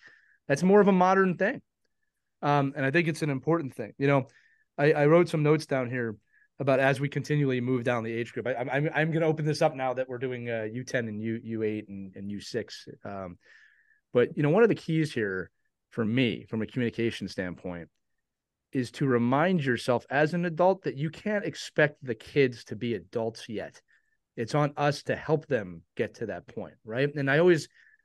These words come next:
use the metaphor of, of lava. Like, a young kid, this is really all the way up to eighteen now. I mean, it, it is a volcanic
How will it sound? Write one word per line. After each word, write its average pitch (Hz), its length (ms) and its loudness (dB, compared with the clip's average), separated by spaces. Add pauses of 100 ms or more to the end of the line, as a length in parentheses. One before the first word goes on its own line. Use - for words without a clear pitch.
(120)
use 156 180 0
the 143 80 -2
metaphor 127 680 -2
of, 110 340 -10
of 110 240 -10
lava. 117 480 0 (560)
Like, 127 200 -6
a 131 60 -4
young 170 560 4
kid, 151 460 -2 (560)
this 175 140 -4
is 156 140 0
really 160 160 8
all 127 160 2
the 117 40 -2
way 107 120 -2
up 98 80 -8
to - 100 -12
eighteen 90 400 -14
now. - 220 -20 (720)
I 123 40 -8
mean, 127 240 -6
it, 165 240 4
it 165 100 6
is 160 140 4
a 160 80 6
volcanic 147 800 0